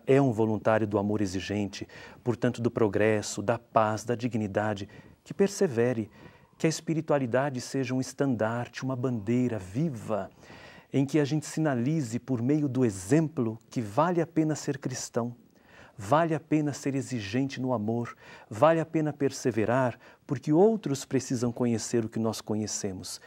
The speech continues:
Que seria do Ocidente se Paulo não tivesse compartilhado a mensagem do Evangelho? Que seria da humanidade se os apóstolos, dois a dois, não fizessem a pregação disseminando as verdades eternas?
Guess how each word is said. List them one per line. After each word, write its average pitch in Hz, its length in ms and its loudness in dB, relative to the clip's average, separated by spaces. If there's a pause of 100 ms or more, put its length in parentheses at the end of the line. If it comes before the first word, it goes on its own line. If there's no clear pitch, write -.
(360)
Que 151 140 0
seria 170 420 2
do 139 140 2
Ocidente 131 640 2
se - 160 -6
Paulo 143 560 4
não 135 120 0
tivesse 123 480 -2
compartilhado 135 1080 0
a 123 40 2
mensagem 120 540 0
do 113 120 0
Evangelho? 107 600 -2 (520)
Que 156 100 4
seria 202 320 4
da 170 140 6
humanidade 139 640 2
se 135 120 -8
os 151 120 0
apóstolos, 139 720 0
dois 151 340 2
a 135 60 2
dois, 131 480 2 (280)
não 143 140 2
fizessem 139 540 0
a - 20 -2
pregação 131 640 0
disseminando 143 880 0
as 123 120 0
verdades 110 540 -2
eternas? 104 640 -4